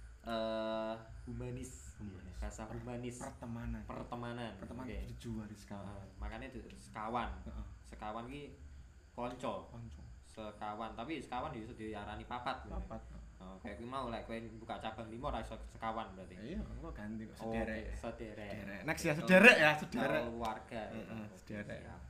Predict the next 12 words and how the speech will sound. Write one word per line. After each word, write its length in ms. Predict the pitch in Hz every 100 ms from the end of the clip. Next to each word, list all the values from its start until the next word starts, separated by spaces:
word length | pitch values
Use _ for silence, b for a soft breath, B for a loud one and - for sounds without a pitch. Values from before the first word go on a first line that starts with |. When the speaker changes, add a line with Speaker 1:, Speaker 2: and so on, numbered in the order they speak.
| -
Speaker 2:
Sederek. 440 | - - 101 196 - -
Speaker 1:
Siap, 200 | - 98
siap, 200 | - 101
siap. 220 | - 101 92 92 - - B B B B B - - B B B
Terus, 280 | - 156 180 -
eh, 560 | - 143 151 151 156 156 -
iki 120 | 160
produknya 500 | - 180 147 127 190 185 - - - -
kayak 260 | 165 214
krungu-krungu 500 | 220 180 170 170 220
juga 240 | 180 123 113
dodolan 420 | 123 120 117